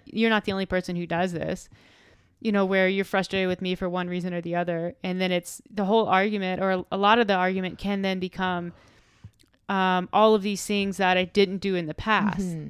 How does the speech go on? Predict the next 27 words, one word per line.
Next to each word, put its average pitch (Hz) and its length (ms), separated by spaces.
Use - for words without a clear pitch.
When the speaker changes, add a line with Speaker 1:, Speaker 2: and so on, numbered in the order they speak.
Speaker 1:
When 220 180
it's, - 320
you 226 140
know, 202 160
wha-, 220 300
if 220 140
they 240 120
were 226 100
really 240 220
an 214 60
issue, 226 320
why 196 80
didn't 196 180
you 190 80
say 190 200
that 185 120
they're 180 160
an 170 80
issue 165 380
then? 254 320
And, 202 220
like, 226 240
it, 233 180
it's, 233 360
it's 220 220
flawed 226 720
logic. 170 720